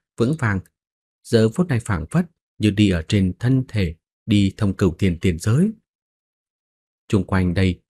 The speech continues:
đều là mây mù mênh mông, dưới chân là một thanh quang đại đạo, ngay cả quay đầu thoáng một phát cũng lộ ra cực kỳ khó khăn. Đoan Mộc Hàn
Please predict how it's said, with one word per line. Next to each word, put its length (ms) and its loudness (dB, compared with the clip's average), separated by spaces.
đều 120 2
là 140 0
mây 180 2
mù 300 0
mênh 220 0
mông, 200 0
dưới 220 2
chân 180 0
là 100 -4
một 220 -6
thanh 200 -2
quang 340 -2
đại 240 -4
đạo, 240 -4
ngay 140 0
cả 80 -4
quay 240 -2
đầu 280 -4
thoáng 200 -4
một 220 -8
phát 220 -2
cũng 320 0
lộ 160 0
ra 100 -4
cực 240 -6
kỳ 180 -2
khó 200 -6
khăn. 240 -4
Đoan 160 2
Mộc 160 0
Hàn 320 0